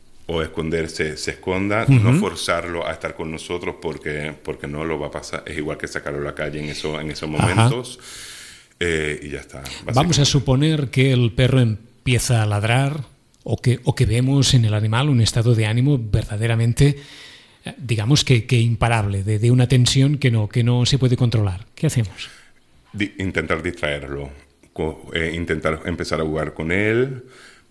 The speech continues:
Speaker 1: Eh, hay juguetes interactivos donde se esconde, donde se esconde comida para que la mascota se distraiga en esos momentos, empiece a buscar comida.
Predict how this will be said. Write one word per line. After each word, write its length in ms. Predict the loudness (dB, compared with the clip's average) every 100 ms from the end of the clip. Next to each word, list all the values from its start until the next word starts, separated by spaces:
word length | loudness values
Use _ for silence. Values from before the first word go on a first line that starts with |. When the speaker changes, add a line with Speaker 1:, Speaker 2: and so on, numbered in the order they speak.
| -20 -20 _ _ -2
Speaker 1:
Eh, 380 | 0 2 0 -2
hay 640 | -2 -2 0 0 0 -2
juguetes 500 | -2 0 0 0 -2 -4
interactivos 800 | -2 -4 -4 -2 -2 0 -2
donde 160 | -2 -6
se 120 | -8
esconde, 640 | -10 -6 -6 -4 -2 -2 -4
donde 220 | -6 -8
se 120 | -8
esconde 320 | -8 -4 -4
comida 640 | -4 -4 -2 0 2 0 0
para 240 | -4 -4
que 120 | -6
la 120 | -6
mascota 500 | -6 -8 -6 -6 -6
se 140 | -6 -4
distraiga 800 | -6 -4 -2 -2 -2 -4 -4 -6
en 100 | -6
esos 220 | -6 -4
momentos, 580 | -4 -2 -2 -2 -4 -4
empiece 300 | -6 -8 -6
a 20 |
buscar 300 | -6 -4 -4
comida. 500 | -4 -2 0 0 -2